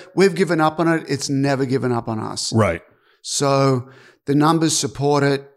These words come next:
Speaker 1: And, you know, when you serve and volley, you've gotta make that decision before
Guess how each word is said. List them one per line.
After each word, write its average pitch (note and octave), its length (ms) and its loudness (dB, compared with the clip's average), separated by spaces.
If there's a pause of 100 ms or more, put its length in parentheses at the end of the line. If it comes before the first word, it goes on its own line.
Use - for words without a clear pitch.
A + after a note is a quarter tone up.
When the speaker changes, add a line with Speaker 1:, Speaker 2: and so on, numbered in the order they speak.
(640)
Speaker 1:
And, C#3+ 480 0 (140)
you D3+ 100 0
know, D3 160 4
when D#3+ 300 0
you A#3+ 100 0
serve F3+ 240 0
and D#3 80 0
volley, D3+ 300 2
you've D#3 100 2
gotta E3 140 2
make C#3+ 220 0
that C3 180 -2
decision C3 760 -2 (480)
before C#3 1120 -2